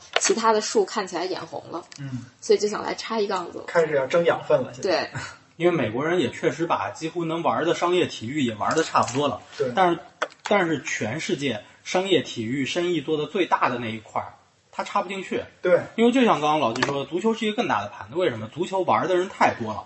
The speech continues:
Speaker 2: 对。
Speaker 3: 就是篮球玩的国家绝对没有玩足球的国家多。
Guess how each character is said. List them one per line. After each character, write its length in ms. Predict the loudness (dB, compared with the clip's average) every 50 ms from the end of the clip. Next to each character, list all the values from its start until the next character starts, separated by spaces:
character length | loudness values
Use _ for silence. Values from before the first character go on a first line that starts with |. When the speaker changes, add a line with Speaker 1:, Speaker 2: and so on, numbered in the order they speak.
| -14 -18
Speaker 2:
对。 80 | -18 -12 2
Speaker 3:
就 100 | 4 4
是 120 | 4 4 0 -6 -16 -20 -20 _ _ -20 -6
篮 280 | 0 2 4 6 6 6
球 380 | 4 4 2 0 0 -2 -4 -2 0
玩 180 | 2 2 2
的 80 | 2 0
国 220 | 0 0 -2 -2
家 280 | 2 4 4 4 4 2 -2 -12 -14
绝 200 | -6 -2 -2 0
对 100 | 2 2
没 140 | 0 2 0
有 160 | 0 -2 -2 -6 -12 _ _ _ -8 -2
玩 200 | 0 2 2 2
足 140 | 2 0 0
球 160 | 0 0 -4
的 80 | -6 -4
国 140 | -2 0
家 140 | 2 4 2
多。 420 | 4 4 2 4 4 4 0 -2